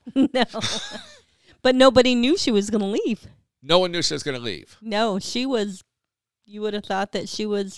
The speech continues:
Speaker 1: just having the time of her life. You didn't realize it was already revenge.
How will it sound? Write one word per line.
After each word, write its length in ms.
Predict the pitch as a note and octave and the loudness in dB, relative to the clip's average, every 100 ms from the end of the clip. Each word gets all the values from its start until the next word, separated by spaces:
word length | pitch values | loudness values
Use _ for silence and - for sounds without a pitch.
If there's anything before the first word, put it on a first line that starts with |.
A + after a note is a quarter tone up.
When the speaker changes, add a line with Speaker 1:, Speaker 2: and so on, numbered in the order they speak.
| - | -18
Speaker 1:
just 200 | - - | -16 -4
having 240 | G#3 G#3 | -4 -2
the 40 | G3+ | -6
time 280 | G#3+ G#3 A3 | -6 -4 -4
of 80 | |
her 120 | G#3 F#3+ | -4 -4
life. 300 | - A#3+ - - - | -2 -4 -4 -12 -6
You 120 | A#3 A3 | -2 0
didn't 180 | G#3 F#3 | -2 -2
realize 420 | B3+ D4+ G3 G3+ | -2 -2 -4 -2
it 80 | E3+ | -2
was 180 | F#3+ | 0
already 260 | G3 G3 F3 | 0 0 -2
revenge. 800 | E3+ F3 F#3+ G3+ A3 F#3 G3+ | -2 -2 0 2 2 0 -4